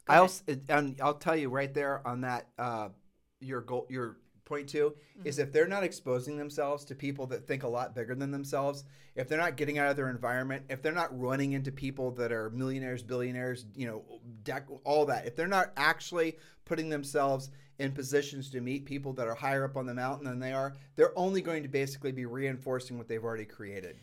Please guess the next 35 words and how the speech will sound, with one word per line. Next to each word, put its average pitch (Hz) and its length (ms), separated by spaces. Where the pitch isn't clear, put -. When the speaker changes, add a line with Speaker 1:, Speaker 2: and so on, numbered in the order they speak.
Speaker 1:
Yes, 220 320
and, 220 200
and 202 220
that, 208 220
I 185 100
should 196 160
have 196 80
made 185 160
this 175 160
as 156 140
a 165 40
point. 175 420
You 180 140
know, 175 260
on 170 220
year 180 160
four, 269 180
we 247 100
talked 214 220
about 208 160
raising 190 260
your 170 100
average 151 220
sale 226 140
price. 170 240
So 180 100
one 220 180
of 247 60
the 220 80
reasons 208 400
that 180 140
agents 175 340
don't 175 380
do 226 160
that 247 320